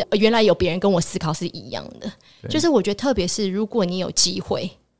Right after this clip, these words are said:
Speaker 1: 被别人听到，比如说我现在是讲师或是老师，这个责任也是重要的嘛。你要更去反思，而且敢去表达。一些角度。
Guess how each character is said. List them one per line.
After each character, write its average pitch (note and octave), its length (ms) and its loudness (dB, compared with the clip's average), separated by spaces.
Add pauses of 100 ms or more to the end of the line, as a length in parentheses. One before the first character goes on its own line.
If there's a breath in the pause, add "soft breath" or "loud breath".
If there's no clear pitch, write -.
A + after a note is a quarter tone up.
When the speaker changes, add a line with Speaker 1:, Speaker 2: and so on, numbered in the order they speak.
Speaker 1:
被 B3 180 2
别 F3+ 160 -2
人 F#3+ 80 -2
听 G#3 220 2
到， G3+ 100 4
比 F3 80 0
如 F3+ 60 -2
说 G3 100 0
我 F#3 80 0
现 F#3+ 140 2
在 - 20 -2
是 F#3+ 80 -4
讲 - 160 -4 (100)
师 - 380 2
或 F3 100 -10
是 G3 120 -10
老 - 240 -8
师， - 400 4 (480)
这 D#4+ 100 -4
个 A#3+ 100 4
责 - 240 -2
任 A3 340 0
也 - 60 -6
是 F3 140 -2
重 E3+ 240 2
要 E3+ 220 0
的 - 100 -14
嘛。 - 180 -14 (460)
你 G#3 80 -4
要 A3 140 2 (120)
更 A3 260 2
去 G3+ 560 -2
反 - 260 0
思， - 280 -10 (180)
而 F#3 80 2
且 F#3 220 4 (200)
敢 E3+ 240 -2
去 G3 300 0 (120)
表 - 120 -2 (140)
达。 - 320 -6 (260)
一 G#3 80 -6
些 F#3 200 2
角 - 300 0
度。 G3 140 0